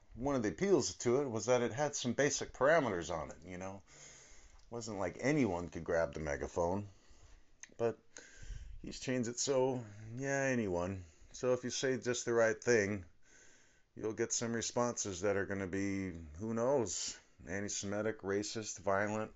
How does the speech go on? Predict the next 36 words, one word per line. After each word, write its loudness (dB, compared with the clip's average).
you -14
know, -10
what, 2
who -2
knows 0
what -6
kind -4
of -2
cesspool 6
of 4
toxic 2
verbal 2
diarrhea 10
you're -4
gonna 0
have 0
coming 0
your 4
way 10
with -2
the 6
new 4
Twitter. 6
If -10
you -6
get -6
real 0
vocal -2
and -8
post -6
some -8
stuff -8
like -10
this -8
very 0
podcast, 2